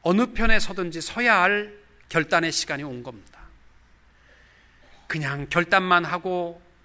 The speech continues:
또 우상 숭배하고 욕심에 빠지고 세상 유혹에 넘어지고 하는 삶이 계속될 건지, 아니면 내가 하나님 편에 서서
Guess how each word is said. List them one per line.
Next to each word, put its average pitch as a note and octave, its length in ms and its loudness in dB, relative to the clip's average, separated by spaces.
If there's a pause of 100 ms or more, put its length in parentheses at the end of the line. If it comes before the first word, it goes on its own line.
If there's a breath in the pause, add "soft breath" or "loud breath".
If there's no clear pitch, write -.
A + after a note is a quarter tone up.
또 G#3 200 0
우상 F#3+ 300 0
숭배하고 F3+ 600 2
욕심에 F#3 500 0
빠지고 F3 480 -2
세상 G3+ 440 0
유혹에 F#3 360 0
넘어지고 E3+ 560 -4
하는 F3 160 -2
삶이 A3+ 560 -6 (260 loud breath)
계속될 G#3 600 4
건지, F3 540 -6 (220 soft breath)
아니면 A#3+ 640 4 (200 loud breath)
내가 F#3+ 300 6
하나님 E4 680 8
편에 D4+ 300 8
서서 C#4 420 8